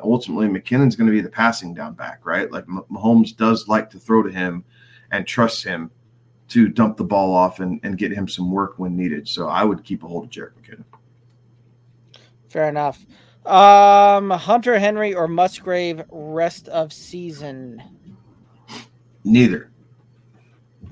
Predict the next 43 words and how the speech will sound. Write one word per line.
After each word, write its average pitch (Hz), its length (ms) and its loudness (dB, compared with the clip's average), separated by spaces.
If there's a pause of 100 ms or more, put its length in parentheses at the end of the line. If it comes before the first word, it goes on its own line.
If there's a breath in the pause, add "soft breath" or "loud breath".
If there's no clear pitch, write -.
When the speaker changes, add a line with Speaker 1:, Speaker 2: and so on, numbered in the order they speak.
(420)
Speaker 2:
Yeah, 156 140 0
I'm 165 180 -6 (180)
gonna 165 140 -6
be 151 160 -8
playing 151 340 -6
streaming 151 580 -10
at - 220 -12
that 139 240 -6 (100)
point. 135 140 -16
Speaker 1:
Streaming 104 420 0
a 87 80 -4
little 90 180 -2
bit, 78 240 -6
right? 90 340 -2
Like, 95 180 -4
if 95 160 -6
I, 90 160 -2
i-, 71 60 -8
if 101 360 -2
you 104 140 -4
made 110 420 4
me 127 140 6
pick 113 320 -2
one, 147 220 2
I'd 214 260 0
tell 113 140 2
you 101 140 2
Hunter 107 300 -2
Henry. 123 480 0
Like, 98 260 -6
I 101 80 -4
just, 98 340 -6 (1600 loud breath)
Mac 117 300 4
Jones 123 280 4
has 117 240 0
to 120 80 -6
continue 110 440 0
to 98 100 -6
throw 104 220 -4
the 95 60 -6
ball 92 200 -6
to - 140 -14
somebody. 87 680 -10